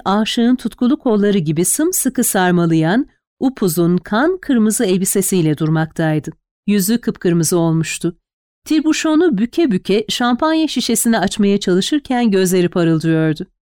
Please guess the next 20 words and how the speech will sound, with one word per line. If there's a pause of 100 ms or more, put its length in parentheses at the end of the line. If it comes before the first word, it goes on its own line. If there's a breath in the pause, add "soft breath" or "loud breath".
(320)
"Affedersiniz." (480)
Rourke, (240)
karısının
omuzlarının
şaşkınlıktan
titrediğini
gördü. (480)
"Karımı
arıyordum
da." (440)
Heyecandan
tüm
bedeni
titriyordu
Eve'in. (160)
Yine
de
Rourke'a
dönüp
gülümsedi.